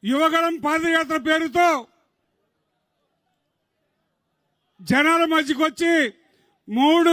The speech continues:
వేల కిలోమీటర్లు పైగా పాదయాత్ర చేసుకొని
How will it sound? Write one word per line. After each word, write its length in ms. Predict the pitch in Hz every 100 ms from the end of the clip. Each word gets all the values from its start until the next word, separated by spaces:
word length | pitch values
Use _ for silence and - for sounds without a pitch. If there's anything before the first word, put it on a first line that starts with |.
| 330
వేల 280 | 330 330 330
కిలోమీటర్లు 960 | - 311 320 339 339 330 330 320 311 262 165 _ _ _ _ _ _ _ _ -
పైగా 340 | 285 311 330 294 208 _ _ _ _
పాదయాత్ర 600 | 226 285 330 320 311 311 254
చేసుకొని 560 | 311 226 320 330 349